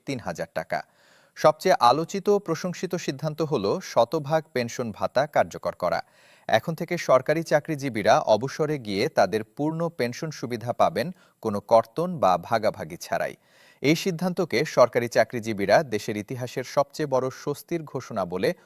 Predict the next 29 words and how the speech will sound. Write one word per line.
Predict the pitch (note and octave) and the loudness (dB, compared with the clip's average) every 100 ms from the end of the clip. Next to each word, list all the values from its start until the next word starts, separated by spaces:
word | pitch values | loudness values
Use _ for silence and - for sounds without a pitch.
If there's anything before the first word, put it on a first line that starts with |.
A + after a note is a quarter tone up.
| _ | _
অভিহিত | A#2 G2 F#2 - | -2 -2 -6 -10
করেছেন। | F2+ E2+ E2+ - E2+ - _ _ _ _ | -8 -6 -6 -8 -8 -12 _ _ _ _
তিনি | D3+ D3+ - | -2 0 6
আরও | C3 E3+ | 6 6
নির্দেশ | F#3 F#3 E3 F3+ B2 | 0 -2 -2 -2 2
দেন | G#2+ D3+ | 2 2
যে | B2+ B2+ | -2 -4
সব | - D#3 D#3 | 2 2 2
মন্ত্রণালয়কে | C3+ C3+ E3 E3 E3 A2+ F2+ C3 | -2 -6 -4 -2 2 2 2 -4
ডিসেম্বর | C#3+ A#2 - C3 B2+ | -4 -4 -4 -2 0
মাসের | A#2+ A2 B2+ | 0 -2 -4
মধ্যে | G#2+ G#2+ B2 - D#3+ - _ _ | -6 -6 -6 -2 -2 -4 _ _
নতুন | A2+ B2+ D3+ F3+ E3 | -4 -4 -2 -4 -2
বেতন | B2+ C3+ B2 | -4 -4 0
বাস্তবায়নের | G#2 - A#2+ G#2+ F#2+ A#2+ | 0 0 -2 -2 0 -2
প্রস্তুতি | C#3+ A#2 - A2+ B2+ | -6 -8 -8 -10 -10
সম্পন্ন | C#3 C#3 A2+ F#2+ E2+ | -8 -8 -6 -8 -8
করতে | F2+ F2 - | -10 -8 -8
হবে, | F2+ E2+ - _ _ _ | -6 -6 -8 _ _ _
যাতে | - G#2 A2 | 0 2 2
জানুয়ারি | F2+ G#2+ G#2+ C3 D3+ | 0 2 2 0 0
থেকে | D3+ D3+ D3+ | -4 -6 0
কর্মচারীরা | B2 A2 G2+ A2 F#2+ F#2 C#3 | 2 2 0 -2 0 2 2
নতুন | C3 A2+ C#3 E3 | 0 -6 -6 -4
কাঠামো | D3 B2+ C3+ B2+ | -4 -4 -6 -8
অনুযায়ী | A#2 G#2+ F#2 F#2+ D3 | -6 -6 -4 -2 -2
বেতন | G#2 F#2+ F#2+ | -4 -6 -8
হাতে | E2+ F#2+ - | -10 -10 -8
পান। | - E2+ | -6 -6